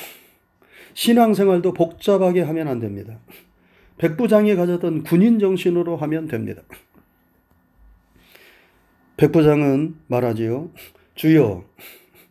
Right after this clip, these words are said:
나도 남의 수하에 있는 사람이요, 내 아래도 군사가 있으니 이더러 가라 하면 가고 저더러 오라 하면 오고 내 종더러 이것을 하라 하면 하나이다. 말씀만 하옵소서.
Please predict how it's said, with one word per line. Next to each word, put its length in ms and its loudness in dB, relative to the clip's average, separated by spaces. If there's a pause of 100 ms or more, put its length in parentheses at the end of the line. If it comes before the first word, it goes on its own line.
(520)
나도 220 4
남의 320 2
수하에 420 2
있는 240 0
사람이요, 480 -4
내 160 4
아래도 460 0
군사가 440 -4
있으니 520 -6 (440)
이더러 440 2
가라 320 0
하면 240 -2
가고 260 0
저더러 360 4
오라 360 2
하면 220 0
오고 360 0 (160)
내 360 4
종더러 460 0
이것을 360 -2
하라 320 -4
하면 240 -2
하나이다. 720 -4 (240)
말씀만 720 0
하옵소서. 680 -4